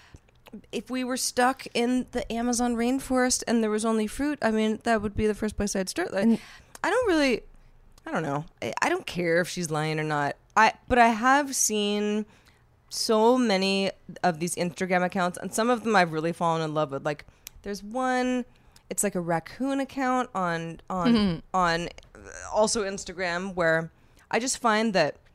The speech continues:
Speaker 1: you know, when you start seeing over and over, like, "Sorry we haven't posted in a while, here's a T B T,"
Speaker 2: Mm-hmm.
Speaker 1: which is, like, Throwback Thursday.
Speaker 2: Oh,
Speaker 1: You know, where
Speaker 2: totally.
Speaker 1: you're like, um, are, are you just, like, going into the archives? Are you actually, like, posting something that's, like,
Speaker 2: Yeah.
Speaker 1: actually relevant to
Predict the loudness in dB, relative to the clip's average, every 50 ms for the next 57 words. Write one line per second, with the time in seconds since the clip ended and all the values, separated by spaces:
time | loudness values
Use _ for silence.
0 | _ _ _ _ _ _ _ _ _ -6 -4 -4 -2 -2 -2 0 0 2 2 0
1 | 0 0 0 0 2 2 2 2 2 0 0 0 0 0 0 0 0 0 -2 -2
2 | -2 -6 -14 _ -8 -4 -2 2 4 4 4 4 4 4 4 4 2 0 0 0
3 | 0 0 0 0 0 0 0 2 4 6 6 6 6 6 2 0 -4 -4 -2 -2
4 | -2 -4 -4 -6 -6 -4 -4 -2 -2 -2 -2 0 0 0 0 2 2 2 2 2
5 | 2 4 4 4 4 2 2 0 -2 -2 -4 -4 -6 -4 -4 -4 -2 0 0 2
6 | 2 2 0 -2 -6 -4 -4 -2 -2 -4 -2 0 2 2 2 2 2 0 0 0
7 | -2 -2 -2 -2 -4 -4 -2 0 2 4 4 4 6 6 4 4 2 -2 _ _
8 | _ _ _ _ 0 0 2 2 2 2 2 0 0 -2 -2 -4 -8 _ _ _
9 | _ _ -20 -20 -20 -20 -20 -14 -10 -8 -8 -8 -6 -2 0 0 0 0 0 0
10 | 2 2 2 2 2 2 2 2 2 0 0 0 2 4 4 4 4 4 6 6
11 | 6 6 6 4 2 2 2 4 6 6 4 4 2 0 0 0 2 2 2 2
12 | 2 2 0 -2 -2 -2 -2 -2 0 0 0 0 -2 -2 -4 -4 -6 -6 -8 -12
13 | -20 -20 -20 _ _ _ 2 4 4 4 4 2 0 -2 -2 0 2 2 2 4
14 | 2 2 2 0 -2 -2 -2 -4 -4 -2 0 0 0 -2 -4